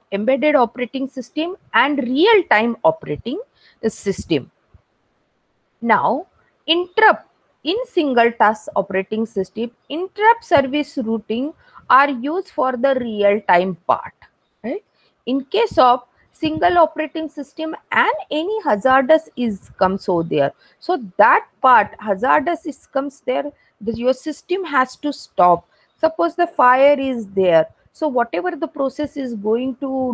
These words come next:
do, but, um, uh, execute the task, that has to be a stop, and it takes the, uh, interrupt of fire detector or fire. So that has to manage with the help of interrupt service routing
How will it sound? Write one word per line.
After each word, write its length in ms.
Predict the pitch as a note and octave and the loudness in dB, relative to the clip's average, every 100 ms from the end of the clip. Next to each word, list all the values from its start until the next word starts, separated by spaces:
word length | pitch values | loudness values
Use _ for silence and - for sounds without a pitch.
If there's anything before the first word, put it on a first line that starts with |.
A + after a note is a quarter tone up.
| G3 | -4
do, 560 | A3+ B3 A#3+ A3 G#3 G3+ | -4 -4 -2 -2 -4 -2
but, 340 | - G3+ G3+ - | 2 0 0 0
um, 320 | F#3 F3+ F3 | 4 2 2
uh, 220 | F3 E3+ E3+ | 2 2 2
execute 500 | G3 E3+ A#3+ C4+ A3+ | 0 -2 -6 -6 -2
the 120 | A3+ | -2
task, 280 | A3 A#3+ C4+ _ - - | 2 2 2 _ -16 0
that 180 | G#3+ G#3+ | 0 2
has 300 | A#3+ D#4 - | 0 0 0
to 120 | D#4+ | -2
be 180 | C4+ D4 | 2 4
a 80 | C#4+ | 2
stop, 500 | - B3+ C#4+ - - | 2 2 2 0 -2
and 260 | G#3+ A#3+ B3+ | 0 0 -2
it 120 | A#3+ _ _ - | -10 _ _ -4
takes 300 | D4+ - - | -4 -4 0
the, 260 | C4 D#4+ - _ _ - | 2 2 0 _ _ 0
uh, 420 | A3 A3 G#3+ A3 - | 4 6 6 4 0
interrupt 560 | C4 C4+ D#4+ D#4+ D#4+ - | -4 0 2 2 2 -2
of 200 | A#3 C4+ _ - | 0 -2 _ 2
fire 340 | G#3+ F#3+ G3+ | 2 6 4
detector 720 | G3 F#3+ F#3+ F#3+ _ G3+ G#3 - | 2 -8 -8 -10 _ 0 0 0
or 240 | G3+ G3+ G#3+ - | 2 2 -2 0
fire. 460 | F#3+ F3 E3+ D3 - _ _ | 2 4 2 2 -2 _ _
So 380 | _ D#4 F4+ B4 _ _ _ A#3 | _ 0 0 -2 _ _ _ -14
that 420 | G3 A#3 C#4+ A#4 _ _ - - | -2 2 2 0 _ _ -18 -6
has 340 | C4 C4+ C4 | -2 -2 -2
to 140 | - C4 | -8 -4
manage 580 | A#3 G#3+ A3+ C#4+ - A3+ | -2 -2 -2 -10 -14 -12
with 220 | A3+ F#3 | -10 -6
the 100 | G#3+ | -4
help 260 | A#3 F#3 G#3 - | -2 -2 -4 -4
of 180 | C4 _ - | -4 _ -8
interrupt 540 | A3+ A3 - A#3+ A#3+ | -6 -6 -6 -6 -6
service 480 | - G3 F3 G#3 - | 0 0 0 -6 -6
routing 420 | G3+ G3+ B3 C#4 | -6 -6 -6 -10